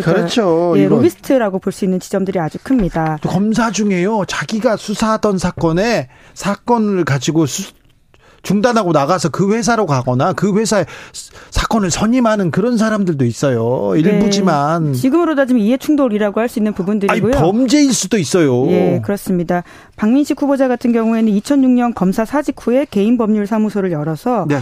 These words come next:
Speaker 1: 국회의원 출마까지 일 년 사 개월 동안 오십억 원으로 추정되는 사건을 수임하고 소득세 칠억 사천만 원 납부했다.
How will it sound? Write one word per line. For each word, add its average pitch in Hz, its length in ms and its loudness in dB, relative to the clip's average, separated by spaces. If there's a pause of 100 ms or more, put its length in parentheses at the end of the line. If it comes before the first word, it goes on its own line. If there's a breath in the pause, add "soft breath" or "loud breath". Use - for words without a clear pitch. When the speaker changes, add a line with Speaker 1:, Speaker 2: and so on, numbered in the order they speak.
(120)
Speaker 1:
국회의원 226 460 -2
출마까지 220 580 -2
일 214 200 0
년 254 160 2
사 208 180 -4
개월 208 240 -2
동안 196 420 0 (340 loud breath)
오십억 202 500 0
원으로 165 380 -2
추정되는 196 500 -2
사건을 220 500 -4
수임하고 214 640 -2
소득세 262 480 -6
칠억 - 300 -6
사천만 240 500 -2
원 180 100 -2
납부했다. 160 640 -6